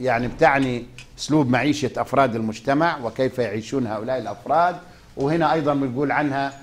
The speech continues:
إنه عبارة عن كل شيء يوجده الإنسان، كل حاجة اللي تكلمنا عنها إحنا،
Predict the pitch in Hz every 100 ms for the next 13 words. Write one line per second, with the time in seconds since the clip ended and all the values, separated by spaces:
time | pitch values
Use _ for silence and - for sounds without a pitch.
0 | - - 123 131 143 151 135 147 165 139
1 | 139 - 208 170 - 160 156 139 135 127
2 | 156 139 123 113 113 - 95 80 - -
3 | - - - - 247 202 160 143 104 92
4 | - 117 123 - 147 165 139 120 117 101
5 | -